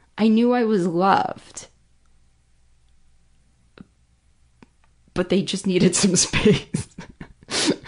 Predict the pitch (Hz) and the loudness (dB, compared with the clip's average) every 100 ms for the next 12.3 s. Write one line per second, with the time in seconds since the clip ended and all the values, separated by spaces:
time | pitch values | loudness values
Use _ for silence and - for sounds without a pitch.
0 | - - - 381 359 302 277 226 - - | -16 -16 -12 -10 -6 -6 -4 -6 -8 -2
1 | 226 202 214 294 - - 190 151 147 - | 4 4 4 0 0 -2 0 2 0 -4
2 | - 180 - - _ _ - _ _ - | -6 -6 -6 -10 _ _ -20 _ _ 2
3 | 170 170 160 160 160 160 _ _ _ _ | 4 4 4 2 0 -2 _ _ _ _
4 | _ _ _ _ _ _ _ _ _ _ | _ _ _ _ _ _ _ _ _ _
5 | _ _ _ - - _ - _ _ - | _ _ _ -20 -20 _ -20 _ _ -20
6 | _ _ _ - - 226 240 180 - - | _ _ _ -16 -4 0 2 4 4 2
7 | 247 359 370 381 302 170 147 - 208 240 | 0 0 0 0 0 2 0 2 0 0
8 | 233 226 - - - - - _ _ _ | -2 -4 -10 -14 -18 -20 -20 _ _ _
9 | _ _ _ _ _ _ _ _ _ _ | _ _ _ _ _ _ _ _ _ _
10 | _ _ _ _ _ _ _ _ - 269 | _ _ _ _ _ _ _ _ -2 0
11 | 381 392 392 359 359 311 - 269 254 262 | 2 2 2 2 2 0 2 2 2 2
12 | 240 214 202 | 4 2 0